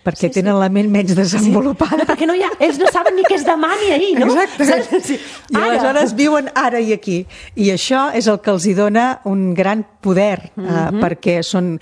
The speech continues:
Speaker 1: Molts d'ells ja ho perden pel camí, eh? Vull dir que, que jo he vist molts nens ja en el parvulari molt construïts, eh, i ho dic
Speaker 2: Totalment
Speaker 1: construïts en
Speaker 2: d'acord.
Speaker 1: cometes,
Speaker 2: Sí.
Speaker 1: per tant, molt tancats
Speaker 2: Sí.
Speaker 1: ja,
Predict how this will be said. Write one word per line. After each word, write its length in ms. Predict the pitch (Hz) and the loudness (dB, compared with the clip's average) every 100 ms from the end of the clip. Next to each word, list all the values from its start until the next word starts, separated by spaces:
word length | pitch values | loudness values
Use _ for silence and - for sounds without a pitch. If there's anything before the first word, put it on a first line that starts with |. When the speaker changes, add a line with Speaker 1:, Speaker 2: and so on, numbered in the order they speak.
| - - | -12 -16
Speaker 1:
Molts 400 | 156 170 185 233 | -8 -2 0 0
d'ells 220 | 220 202 170 | -2 -2 0
ja 100 | 175 | -2
ho 40 | |
perden 440 | 160 180 175 160 147 | 0 -2 -2 -4 -6
pel 180 | - 147 | -6 -8
camí, 280 | 156 147 | -8 -6
eh? 180 | 143 151 | -4 -4
Vull 120 | 175 | -2
dir 100 | 151 | -2
que, 220 | 147 156 156 - - - | -2 -4 -4 -10 -16 -4
que 120 | 160 | -2
jo 80 | 151 | 0
he 40 | |
vist 180 | 160 160 | 0 0
molts 240 | 160 156 | 0 0
nens 300 | 160 160 160 180 | 0 0 0 0
ja 200 | 160 156 | 0 0
en 80 | 160 | -2
el 100 | 147 | -4
parvulari 520 | 165 151 156 151 156 | -2 -2 -2 -2 -2
molt 260 | 156 180 190 | -4 -4 -4
construïts, 840 | 180 151 - 147 147 - - - | -4 -6 -8 -6 -6 -8 -12 -12
eh, 480 | - 143 - - - | -10 -8 -8 -10 -10
i 60 | 170 | -10
ho 40 | |
dic 120 | 160 | -6
Speaker 2:
Totalment 440 | 233 190 240 233 - | -2 0 0 0 0
Speaker 1:
construïts 100 | 185 | 0
en 80 | 160 | -2
Speaker 2:
d'acord. 100 | 151 | -2
Speaker 1:
cometes, 460 | 151 147 226 269 - | -4 -2 -2 -4 -6
Speaker 2:
Sí. 160 | - - | -8 -4
Speaker 1:
per 120 | 170 | -2
tant, 220 | 175 160 | -2 -2
molt 260 | 160 208 208 | -4 -4 -6
tancats 380 | 170 151 156 - | -8 -8 -10 -8
Speaker 2:
Sí. 140 | 185 | -8
Speaker 1:
ja, 200 | 156 180 | -8 -8